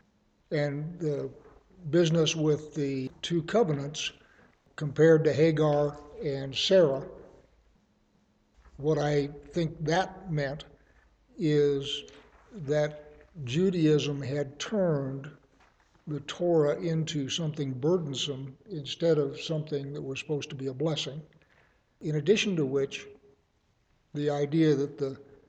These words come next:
covenant at Sinai was written on tablets of stone, which was a metaphor for hearts of stone. So the idea that once it's written where it's supposed to be on the human heart,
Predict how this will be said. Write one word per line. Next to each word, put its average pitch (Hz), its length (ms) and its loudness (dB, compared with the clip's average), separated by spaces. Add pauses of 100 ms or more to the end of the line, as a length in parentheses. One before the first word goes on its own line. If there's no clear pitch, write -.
(540)
covenant 170 420 4
at 151 140 0
Sinai 165 520 2
was 139 220 -2
written 143 240 -6
on 143 160 -8
tablets 147 480 -2
of 127 100 -12
stone, 156 520 4
which 147 160 -4
was 131 100 -4
a 139 80 0
metaphor 147 460 -2
for 143 160 -8
hearts 202 340 2
of 147 100 -6
stone. 131 400 -8 (540)
So 143 400 -4
the 147 160 0
idea 147 440 4
that - 420 -4
once 156 280 0
it's 147 200 -4
written 151 200 -2
where 143 140 2
it's 123 120 -6
supposed 170 280 2
to 160 80 -4
be 139 220 -2
on 143 140 -6
the 143 60 -8
human 139 320 -4
heart, 147 440 2